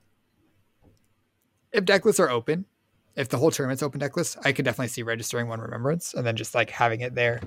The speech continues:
when you need it, when you see these people that are, like, have their sideboard devoted to beating Iyslander. But I don't think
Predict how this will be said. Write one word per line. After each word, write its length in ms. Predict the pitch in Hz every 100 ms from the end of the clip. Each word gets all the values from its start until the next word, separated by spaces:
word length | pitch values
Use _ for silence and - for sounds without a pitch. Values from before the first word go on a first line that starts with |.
| - _ -
when 440 | 127 123 123 127 _ _ _ _ _ _ - _ -
you 100 | 127
need 160 | 123 160
it, 160 | - - - -
when 140 | 123
you 80 | 120
see 200 | - 131
these 140 | 123
people 220 | 139 127
that 120 | 120 117
are, 100 | 113
like, 200 | 117 - _ _ _ _ _ _ -
have 320 | - 127 127
their 140 | 127
sideboard 360 | - 123 120 120
devoted 260 | 117 117
to 60 | 113
beating 180 | 117 113
Iyslander. 480 | 117 - 143 151 139
But 300 | 147 131 - - - -
I 40 | 175
don't 200 | 247 214
think 340 | 190 -